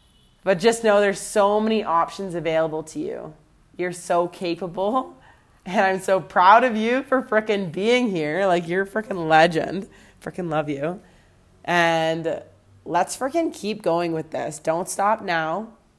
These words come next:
Just keep plugging away. Keep moving forward. When you catch yourself in those slumps,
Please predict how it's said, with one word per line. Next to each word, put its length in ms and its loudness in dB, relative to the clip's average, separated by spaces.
Just 160 -20
keep 560 -4
plugging 420 4
away. 640 0
Keep 380 -4
moving 340 -2
forward. 540 -2
When 80 -4
you 80 -8
catch 260 -2
yourself 380 -2
in 80 -4
those 180 -2
slumps, 560 -2